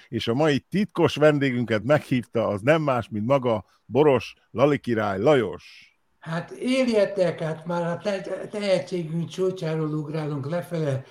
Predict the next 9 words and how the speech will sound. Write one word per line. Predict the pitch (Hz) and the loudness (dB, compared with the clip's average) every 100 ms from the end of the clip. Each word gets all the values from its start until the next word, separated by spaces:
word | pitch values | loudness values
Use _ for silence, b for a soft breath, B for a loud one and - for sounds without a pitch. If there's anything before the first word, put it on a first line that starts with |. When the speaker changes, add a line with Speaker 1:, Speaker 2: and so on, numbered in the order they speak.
| b | b
Speaker 2:
hátraszaltókat. | - 190 190 185 175 - 175 170 135 143 180 175 190 196 196 - b b b - | 2 6 6 6 2 2 0 0 -2 -4 -4 -2 0 0 -2 -14 b b b 0
Az | 196 208 | 4 6
a | 208 160 | 6 6
véleményem, | 190 185 165 139 127 120 123 117 107 - _ _ _ | 4 6 4 2 0 0 -2 -4 -10 -16 _ _ _
ha | 131 139 135 | 0 2 2
valaki | 131 208 214 202 196 180 | 2 2 4 0 0 0
vertikálisan | 185 190 190 185 165 160 156 - 156 139 | 2 0 -2 -4 -4 -2 -4 -4 -6 -4
vagy | 143 | -6
horizontálisan | 143 175 170 143 143 127 139 127 127 127 - 151 151 | -4 -4 -2 -2 -4 -6 -6 -6 -6 -10 -12 -14 -18